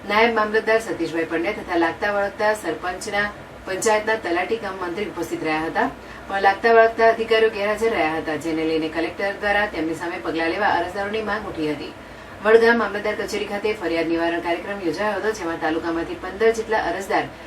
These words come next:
વિવિધ પ્રશ્નોની રજૂઆત કરવા આવ્યા હતા, જેમાં મોટાભાગે ગ્રામ પંચાયતોમાંથી દબાણનો મુદ્દો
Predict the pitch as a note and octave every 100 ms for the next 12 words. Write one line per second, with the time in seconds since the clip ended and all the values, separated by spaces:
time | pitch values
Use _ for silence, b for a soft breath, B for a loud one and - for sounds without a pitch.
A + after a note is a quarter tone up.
0 | B - G#3+ A#3+ A3+ A3+ A#3 A3+ G#3 F#3+
1 | G#3+ A3 - G3+ G3 G#3 - D#3 D3+ D3
2 | C#3+ - D3 E3+ E3 E3+ E3 G#3 G#3 G3+
3 | G#3 F3+ D#3 D#3+ D#3 F3+ F3+ G3 G3 G3+
4 | D#3+ E3 E3+ E3 F3 G3